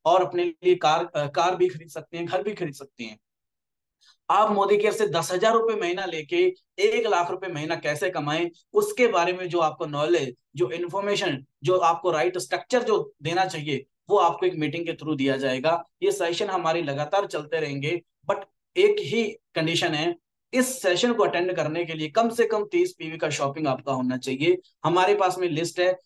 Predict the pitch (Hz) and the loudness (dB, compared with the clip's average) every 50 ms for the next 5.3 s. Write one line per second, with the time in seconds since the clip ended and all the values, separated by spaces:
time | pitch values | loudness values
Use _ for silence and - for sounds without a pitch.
0 | _ _ - 139 233 240 226 214 202 196 196 214 208 - 208 180 143 135 139 165 | _ _ -4 0 2 2 2 2 2 0 0 0 -2 0 0 0 0 0 -2 -2
1 | 202 202 - - 196 196 180 160 156 165 170 160 131 123 123 - 214 233 226 - | -2 -2 -2 -6 -10 -8 -6 -4 -4 -4 -4 -6 -6 -8 -8 -8 -8 -8 -8 -6
2 | - 185 185 190 196 180 175 - 170 147 147 180 180 185 185 180 156 156 156 170 | -4 -4 -4 -4 -4 -4 -2 -2 -2 -2 -2 -2 -2 -2 -2 -2 -4 -6 -6 -4
3 | 160 139 127 139 160 165 156 147 156 165 170 _ _ _ _ - 147 214 226 226 | -4 -2 0 0 0 -2 -2 -4 -8 -8 -8 _ _ _ _ -2 2 4 6 6
4 | 226 226 226 220 214 147 151 156 156 151 170 190 185 190 147 139 175 175 - - | 6 6 6 4 4 2 -2 -2 -4 -4 -4 -4 -4 -2 -2 -2 -2 -4 -4 -6
5 | 160 - - 208 208 | -6 -4 -2 -4 -4